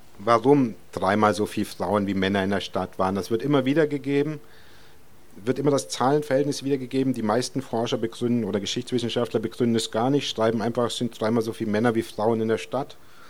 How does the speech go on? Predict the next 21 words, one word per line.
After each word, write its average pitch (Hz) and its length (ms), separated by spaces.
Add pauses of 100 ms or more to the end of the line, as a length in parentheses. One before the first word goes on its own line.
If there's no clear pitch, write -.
(640)
Ich - 140
habe 110 180
lange 151 280
rumgeforscht, 156 840
habe 131 160
dann 120 420 (220)
ein 113 140
Werk 113 260
von 117 180
Richard 120 340
von 104 220
Dülmen 165 400
gefunden. 160 640
Richard 113 280 (100)
van 131 200
Dülmen, 151 480 (1120)
er 117 100
gibt 113 220
das 113 120
auch - 320
an, 139 300